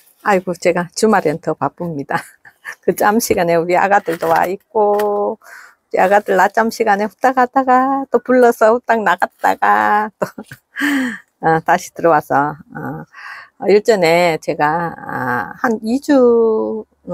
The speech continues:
넘은 것 같아요. 훨씬. 그동안에 그냥 가만히 두고 관리만 해오던 이 스트랩토카르푸스예요.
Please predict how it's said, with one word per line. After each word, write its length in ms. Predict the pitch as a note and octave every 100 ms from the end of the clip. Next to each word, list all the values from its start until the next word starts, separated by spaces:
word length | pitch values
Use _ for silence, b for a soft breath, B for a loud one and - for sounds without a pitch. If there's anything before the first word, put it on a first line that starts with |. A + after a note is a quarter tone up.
| F3 D#3+ D#3
넘은 280 | G3 A#3+
것 80 | G3+
같아요. 340 | C#3 - C#3+ D#3
훨씬. 560 | E3 - D3 E3 E3 - _ b b b b -
그동안에 380 | F3 F3 D#3+
그냥 360 | E3 F3 E3 E3
가만히 540 | - E3 E3+ E3+ F3+ G3
두고 320 | A3+ G#3+ F3
관리만 500 | - G3 A3+ A3 F3+
해오던 600 | F3+ F3 E3 D3+ E3+ F#3 F3
이 120 | E3+
스트랩토카르푸스예요. 1600 | - - C4 C4 - - D#3+ D3+ - F3+ - - - - - D3